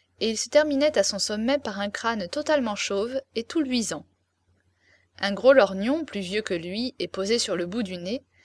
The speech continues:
achevait de lui donner un air de clown faisant le cirque buissonnier. « Mes félicitations, maître »,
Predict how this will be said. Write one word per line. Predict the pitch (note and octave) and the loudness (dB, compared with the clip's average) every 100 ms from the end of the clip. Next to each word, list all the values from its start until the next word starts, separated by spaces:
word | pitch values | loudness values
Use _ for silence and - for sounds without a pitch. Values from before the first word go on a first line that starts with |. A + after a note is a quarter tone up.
| _ _ - | _ _ -2
achevait | A#3+ - C4 D#4 | 0 2 4 4
de | B3 | 4
lui | G#3 G#3 | 2 0
donner | G#3+ A3+ C4+ - | 0 2 2 2
un | G3+ | -2
air | A3 B3 | -2 -2
de | G#3 | -2
clown | F#3+ - G3+ A#3+ B3 | -4 -6 -4 -4 -6
faisant | - G3+ | -6 -4
le | G3+ | -2
cirque | G3 - C#4 - | 0 2 0 0
buissonnier. « | F#3 G3+ A#3+ G3 F3 D3+ F3 _ _ _ _ _ _ _ _ _ _ _ _ _ _ _ _ _ _ _ _ - | -6 -4 -6 -4 -6 -10 -12 _ _ _ _ _ _ _ _ _ _ _ _ _ _ _ _ _ _ _ _ -6
Mes | G#3+ | 0
félicitations, | A#3+ A3+ - G#3 G3+ F#4+ F4 | 2 2 4 4 4 2 2
maître », | A3+ F#3+ - | 2 2 0